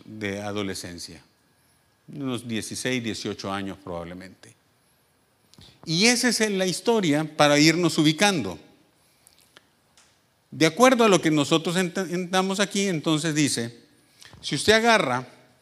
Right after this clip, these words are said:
Génesis capítulo veintiuno y verso treinta y cuatro,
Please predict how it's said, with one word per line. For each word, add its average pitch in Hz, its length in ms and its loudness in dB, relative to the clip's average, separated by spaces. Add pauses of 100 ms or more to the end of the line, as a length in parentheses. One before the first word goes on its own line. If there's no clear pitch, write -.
(340)
Génesis 180 480 4
capítulo 165 480 2
veintiuno 165 480 2
y 123 60 2
verso 143 280 0
treinta 160 300 -2
y 151 60 -2
cuatro, 131 440 -2